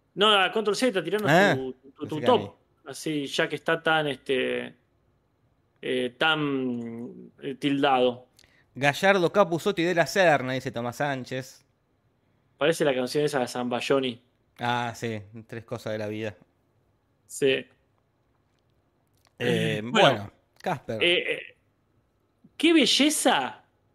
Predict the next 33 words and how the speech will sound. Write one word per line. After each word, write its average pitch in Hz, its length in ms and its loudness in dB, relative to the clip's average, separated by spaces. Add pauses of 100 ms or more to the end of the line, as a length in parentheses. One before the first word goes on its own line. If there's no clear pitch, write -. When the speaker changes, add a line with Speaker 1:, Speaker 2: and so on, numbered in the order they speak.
(400)
Speaker 1:
qué 269 140 0
belleza, 220 760 0
eh, 135 400 -2
en 160 100 -2
este 208 220 -2
capítulo 170 800 0 (180)
haber 202 240 2
encontrado 190 880 4
un 185 160 0
montón 196 320 -2
de 196 100 0
referencias 170 880 -4 (380)
recontra 247 420 0
importantes 214 460 0
que - 80 -6
uno 208 100 0
no 202 100 2
tenía 185 480 -2
ni 147 260 -2
idea. 156 420 2 (920)
Así 147 100 -10
que 147 120 -2
vamos 202 280 0
a 196 60 2
hablar 202 140 4
de 214 60 4
un 208 60 -4
capítulo 226 460 -2
que 226 140 -6
nos 170 260 -4
ha 254 80 4
dado 240 380 2
poco, 240 640 4